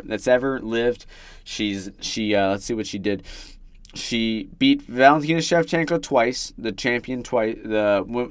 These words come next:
the U F C champion twice. She beat Germaine de Randamie, U F C champion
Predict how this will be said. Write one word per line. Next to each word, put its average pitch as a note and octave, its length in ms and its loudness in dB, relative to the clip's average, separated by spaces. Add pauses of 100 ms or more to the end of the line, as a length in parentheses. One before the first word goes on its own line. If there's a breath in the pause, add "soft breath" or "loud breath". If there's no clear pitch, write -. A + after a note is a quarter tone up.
the G#2+ 420 -2 (920)
U C3 160 0
F B2 80 -2
C B2 180 -6
champion A#2+ 380 -6
twice. G2 400 -6 (720 soft breath)
She - 140 -6
beat C#3+ 240 6 (520)
Germaine C3+ 360 0
de C3 80 2
Randamie, B2+ 520 2
U A#2 160 0
F A#2+ 80 0
C - 140 -8
champion A2 520 -6